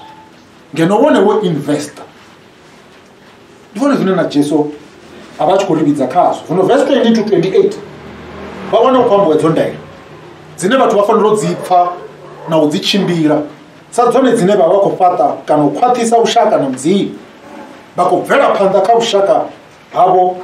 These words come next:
na Mudzimu. And ndaela dzine a dzi khou vha fhungudza. U vha fhungudza ndi khou amba u restrictor.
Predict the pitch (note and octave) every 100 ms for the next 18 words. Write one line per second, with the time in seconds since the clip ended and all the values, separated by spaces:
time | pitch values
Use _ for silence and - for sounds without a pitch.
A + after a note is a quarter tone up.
0 | - - C#3+ C3 E3+ D4+ - - - -
1 | - - - - - - G#3+ A3+ B3+ E4+
2 | D4 - G#3+ G#3+ G#3+ G#3+ - - - -
3 | - - - G#3+ A#3 C#4+ A3 A3 A3 F#3+
4 | E3+ D#3 C3 - - - - - - -
5 | - - - - - - F#3 A3+ A3+ A3+
6 | F#3+ - G3 F3+ D#3 C#3+ C#3 - C#3+ B2+
7 | -